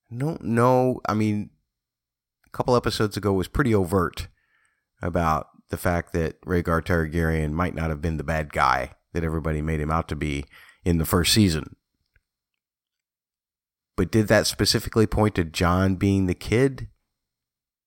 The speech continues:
I guess if you couple it with Melisandre's Kingsblood thing, the whole idea of creating shadows with Jon. But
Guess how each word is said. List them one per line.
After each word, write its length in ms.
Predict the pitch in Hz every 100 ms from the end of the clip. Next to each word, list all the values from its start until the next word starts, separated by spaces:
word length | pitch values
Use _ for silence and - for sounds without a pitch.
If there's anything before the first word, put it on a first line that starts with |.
| _ _ _ _ _
I 60 | -
guess 200 | 110 -
if 100 | 90
you 60 | 95
couple 320 | 101 - 95
it 120 | -
with 160 | 82 -
Melisandre's 680 | 87 85 - 87 80 78
Kingsblood 720 | - 95 87 78 78 76 73 - _ _ _
thing, 360 | - 67 73 73 _ _ _ _ _ -
the 80 |
whole 280 | 76 85 82
idea 340 | 76 73 82 76
of 140 | - _ _ -
creating 480 | - 82 80 76 71
shadows 760 | - 87 78 67 58 - - - _ _ _ _ _
with 300 | 76 73 -
Jon. 540 | - 71 55 67 73 - _ _ _ _ _ _ _ _ _ _ _ _ _ _ _ -
But 200 | 85